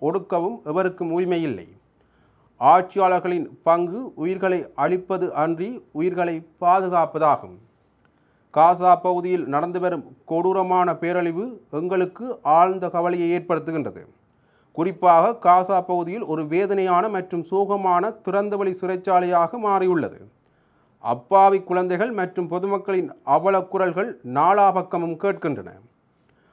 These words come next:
ஐக்கிய நாடுகள் சபை மற்றும் ஏனைய அனைத்து தரப்பினர்களின் உடன்பாட்டின்படி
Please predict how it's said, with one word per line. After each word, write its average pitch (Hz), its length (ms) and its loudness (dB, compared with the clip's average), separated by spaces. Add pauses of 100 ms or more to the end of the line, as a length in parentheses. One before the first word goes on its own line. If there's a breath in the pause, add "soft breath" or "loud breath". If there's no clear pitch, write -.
(120)
ஐக்கிய 180 420 0
நாடுகள் 185 340 2
சபை 185 260 -6
மற்றும் 180 440 -6
ஏனைய 190 580 -2
அனைத்து 185 580 -2
தரப்பினர்களின் 180 760 -2
உடன்பாட்டின்படி 175 1080 0